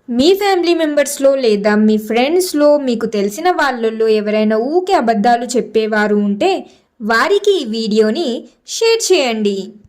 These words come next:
మరియు మీరు ఈ కథ విన్న తర్వాత మీ అభిప్రాయం ఏమిటి అనేది కామెంట్స్‌లో తెలియజేయండి.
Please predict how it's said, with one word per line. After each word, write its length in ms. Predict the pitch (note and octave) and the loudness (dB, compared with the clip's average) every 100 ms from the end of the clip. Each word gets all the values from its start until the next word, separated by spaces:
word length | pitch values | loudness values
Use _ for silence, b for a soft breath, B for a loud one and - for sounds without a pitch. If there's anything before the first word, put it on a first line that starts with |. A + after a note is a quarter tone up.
| _ _ _ - | _ _ _ -10
మరియు 360 | A#3+ B3 A#3+ A#3+ | 0 2 4 2
మీరు 320 | A3+ B3 F#4+ | 4 4 4
ఈ 140 | A4 G4+ | 4 2
కథ 80 | E4+ D#4 | 0 0
విన్న 140 | D4 | -4
తర్వాత 380 | C4+ C4+ B3 A#3+ | -2 0 0 -2
మీ 200 | A#3+ A#3 | -2 -2
అభిప్రాయం 540 | C#4 C4+ C4 B3+ A#3 A3+ | -4 -4 -4 0 2 0
ఏమిటి 300 | A3 A3 A3 | 0 -2 0
అనేది 300 | G#3+ G#3 E4+ | 0 -2 -2
కామెంట్స్‌లో 560 | F#4 F4+ E4+ D#4+ D4+ | 0 0 -2 -4 -2
తెలియజేయండి. 840 | C4 B3 A3 G#3+ G#3+ G#3+ G3+ G3+ | -2 0 0 0 -2 0 0 0